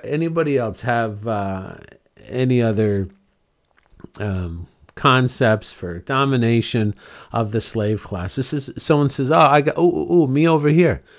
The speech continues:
Okay, uh, F-, Phil, Phil, what do you got? "Well, how about we make them eat poison?" He says, "Don't know, okay."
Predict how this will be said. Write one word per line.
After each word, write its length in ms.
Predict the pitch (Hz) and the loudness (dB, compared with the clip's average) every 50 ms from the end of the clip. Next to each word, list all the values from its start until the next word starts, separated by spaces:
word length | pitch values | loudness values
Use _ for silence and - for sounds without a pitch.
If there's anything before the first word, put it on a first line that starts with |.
| - - - - - _ _ - | -20 -20 -20 -20 -20 _ _ -8
Okay, 520 | - 151 165 - - 160 156 170 170 160 - _ _ - | -4 -4 -4 0 0 0 0 0 -2 -4 -12 _ _ -8
uh, 180 | - 123 120 117 - - - 117 | -6 -4 -4 -4 -8 -12 -12 -12
F-, 100 | 110 - | -12 -10
Phil, 460 | - - 185 185 139 104 82 - - _ _ _ | -2 2 4 4 4 2 0 -6 -14 _ _ _
Phil, 340 | _ - 190 196 156 120 98 | _ -2 2 4 4 4 2
what 380 | 107 120 - - 123 151 156 | -2 -6 -8 -2 0 2 2
do 60 | 160 165 | 4 4
you 80 | 156 | 4
got? 260 | 151 139 98 82 - _ _ _ _ _ _ _ _ _ _ | 4 4 2 0 -6 _ _ _ _ _ _ _ _ _ _
"Well, 640 | - - 78 - - 120 127 131 135 131 127 127 127 | -12 -12 -10 -8 -6 -4 -2 0 2 2 2 2 2
how 160 | 120 143 147 | 2 2 2
about 160 | 151 170 170 165 | 4 4 2 2
we 140 | 160 156 | 2 2
make 220 | 156 156 147 139 - | 2 2 0 0 2
them 180 | 156 139 131 | 0 2 2
eat 200 | 143 151 - - | 2 0 -2 -4
poison?" 500 | - - 135 123 113 98 - - - - _ _ _ _ _ _ _ _ _ _ _ _ _ - | -4 0 0 2 0 0 -4 -8 -14 -16 _ _ _ _ _ _ _ _ _ _ _ _ _ -12
He 80 | 113 | -10
says, 240 | - - 170 160 165 | -6 -4 -6 -6 -2
"Don't 240 | - 202 220 247 247 | -2 -2 0 0 0
know, 260 | 226 214 220 220 190 190 | 0 -2 -2 -4 -4 -8
okay." 440 | 202 190 - - 180 185 208 196 | -10 -10 -6 -4 -4 -4 -4 -8